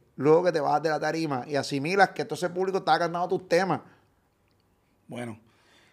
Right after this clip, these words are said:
Speaker 2: primero que nada, nerviosísimo, porque Puerto Rico es difícil para que la gente te la dé.
Speaker 1: Claro.
Speaker 2: ¿Sabes? Especialmente, como dijiste, yo llevaba mucho tiempo sin venir acá, sin un tema pegado aquí,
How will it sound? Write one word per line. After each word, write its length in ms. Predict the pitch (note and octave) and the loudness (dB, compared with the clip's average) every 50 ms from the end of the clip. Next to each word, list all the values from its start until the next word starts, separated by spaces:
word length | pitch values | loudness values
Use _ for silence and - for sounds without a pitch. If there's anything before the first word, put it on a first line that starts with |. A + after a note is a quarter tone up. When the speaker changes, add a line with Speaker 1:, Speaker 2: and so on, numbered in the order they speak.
| _ _ _ | _ _ _
Speaker 2:
primero 340 | - - C3 C3+ C#3+ D3+ D#3 | -12 -10 -8 -6 -4 -4 -4
que 80 | D#3 | -4
nada, 200 | D3+ D3+ D3+ D3 | -4 -4 -4 -4
nerviosísimo, 840 | C3+ B2 A#2 A#2 A2+ A2+ G#2+ - - B2+ A#2 - - A#2 F#2+ F2 - _ _ - | -4 -6 -8 -8 -8 -10 -10 -8 -10 -12 -12 -14 -16 -20 -20 -20 -20 _ _ -16
porque 240 | - B2 A#2+ B2 | -12 -8 -8 -8
Puerto 340 | B2 B2+ C3 B2+ B2+ - B2+ | -8 -8 -12 -12 -10 -8 -6
Rico 300 | A#2+ B2 B2+ C#3 - D3+ | -6 -6 -8 -10 -8 -10
es 120 | C#3+ D#3+ - | -12 -12 -12
difícil 680 | - A#2 G#2+ - - B2+ C3+ D3 - B2+ A#2 A2+ A2 G#2+ | -16 -16 -16 -14 -14 -14 -12 -12 -12 -12 -12 -12 -12 -12
para 280 | - A#2+ A#2 A#2 A#2 | -10 -10 -10 -10 -10
que 80 | A#2 A#2 | -10 -10
la 120 | A#2 A2 | -10 -10
gente 320 | A2+ A#2+ A#2+ A#2 - C3+ B2 | -10 -12 -12 -12 -12 -12 -10
te 100 | B2 A#2+ | -8 -8
la 140 | A2+ A2+ | -8 -6
dé. 160 | A2+ A#2+ A2+ - _ _ _ _ _ _ _ _ _ | -8 -8 -10 -12 _ _ _ _ _ _ _ _ _
Speaker 1:
Claro. 280 | - - C#3 C3 A#2+ A#2+ | -6 -2 0 0 0 -2
Speaker 2:
¿Sabes? 140 | G2 - - - - _ _ - | -6 -10 -18 -20 -20 _ _ -10
Especialmente, 640 | B2+ B2 - - B2+ A2 C3 C3 C#3 D3+ D3+ - D3 | -10 -10 -8 -8 -8 -6 -6 -6 -6 -6 -10 -12 -12
como 220 | C3+ C3+ C3 B2+ B2 | -10 -8 -8 -6 -6
dijiste, 360 | B2 B2 D3+ E3 - - C#3 | -6 -6 -8 -8 -6 -6 -6
yo 100 | B2+ B2+ | -6 -6
llevaba 260 | B2+ C3 C3 C3+ C3 B2+ | -6 -6 -4 -4 -4 -6
mucho 280 | C3 B2+ A#2+ - B2 | -6 -8 -8 -8 -8
tiempo 360 | B2 C#3+ C#3+ D3+ - - C3+ | -8 -8 -10 -10 -8 -8 -10
sin 320 | B2+ - - B2+ B2 A#2+ A#2 | -8 -8 -12 -12 -10 -8 -8
venir 300 | A#2+ A2+ A#2 B2+ C3+ C3 | -8 -8 -6 -6 -6 -6
acá, 320 | B2+ A#2+ C#3+ D3 D#3 D#3+ | -6 -6 -4 -4 -4 -4
sin 320 | C#3+ D3 D3 C3+ C3 C3+ C3+ | -4 -8 -10 -10 -10 -10 -10
un 140 | C#3+ C3+ B2+ | -12 -14 -12
tema 260 | - D3 C#3 C#3+ C#3 C3+ | -10 -10 -8 -8 -6 -6
pegado 280 | C3+ B2+ B2+ B2+ B2+ | -6 -6 -4 -4 -6
aquí, 360 | B2 A#2+ A#2 D#3 E3+ F#3 G3 | -6 -6 -6 -6 -6 -6 -8